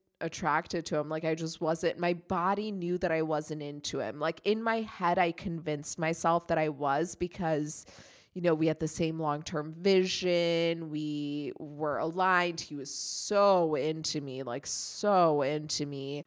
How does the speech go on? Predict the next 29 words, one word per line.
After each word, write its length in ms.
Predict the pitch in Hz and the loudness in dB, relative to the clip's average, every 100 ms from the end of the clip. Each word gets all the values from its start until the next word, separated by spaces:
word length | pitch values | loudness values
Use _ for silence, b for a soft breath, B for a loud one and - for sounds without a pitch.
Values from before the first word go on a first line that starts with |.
| _ - | _ 2
But 80 | 202 | 4
I 120 | 196 | 4
think 260 | 226 202 | 0 -2
my 160 | - 214 | 2 2
body 580 | 175 - 151 156 165 165 | 2 -4 -4 -2 0 0
just 320 | 165 170 - | 0 -2 -4
knew 320 | 151 147 147 | -6 -6 -6
that 180 | 147 143 | -2 -4
he 180 | - 143 | -4 -10
wasn't 540 | 131 139 135 151 143 | -6 -4 -4 -4 -6
the 100 | 147 | -6
guy 300 | 139 123 110 | -6 -4 -4
for 180 | 139 160 | -4 -8
me 300 | 160 165 170 | -6 -6 -6
and 260 | - 147 165 | -6 -10 -4
wasn't 400 | 143 143 156 143 | -2 -2 -6 -8
into 420 | 131 139 - 202 | -10 -8 -6 -2
it. 220 | 196 208 208 B B | 0 0 -4 B B
And 180 | 208 208 | -6 -4
so, 320 | - 208 196 | 0 2 2
I 80 | 196 | 0
mean, 160 | 190 180 | -2 0
I 120 | 175 | 0
would 100 | 170 | -2
try 380 | - - 151 156 | -4 -6 -6 -4
to 100 | 190 | -4
masturbate. 680 | 170 117 - 180 175 196 190 | -4 -6 -6 -4 -4 -4 -6
I 120 | 156 | -6
just 340 | 151 160 - | -6 -6 -6